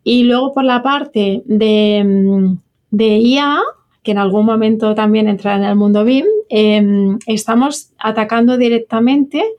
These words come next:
algoritmos de código abierto, como es el caso del yolo, que, em, es el algoritmo que permite la detección de objetos a partir de imágenes. Y s-, pues es posible que me olvide alguno, ¿eh?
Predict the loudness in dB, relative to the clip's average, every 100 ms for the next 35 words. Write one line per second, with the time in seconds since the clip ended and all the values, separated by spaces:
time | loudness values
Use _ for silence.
0 | -18 -20 -8 -4 -2 0 0 2 2 0
1 | 0 -4 -2 -2 0 2 2 0 0 -2
2 | -4 -6 -2 0 0 -2 -4 -4 -4 -2
3 | 0 2 2 2 2 0 0 -2 -6 _
4 | _ -20 -20 -20 _ -4 0 2 2 2
5 | 2 2 0 -2 -2 -4 0 0 2 2
6 | 2 2 0 -4 -2 -2 0 0 0 2
7 | 2 2 0 -2 -6 -8 -2 2 2 0
8 | -2 -4 -2 -2 -4 -4 -4 -4 -2 -2
9 | 0 0 0 -4 -8 -8 -8 -10 -14 _
10 | _ -20 -20 -20 -20 _ _ _ _ -2
11 | 0 0 -2 -8 -10 -4 -2 -2 -2 -4
12 | -2 -4 0 0 0 0 -2 -2 -2 0
13 | 0 0 -4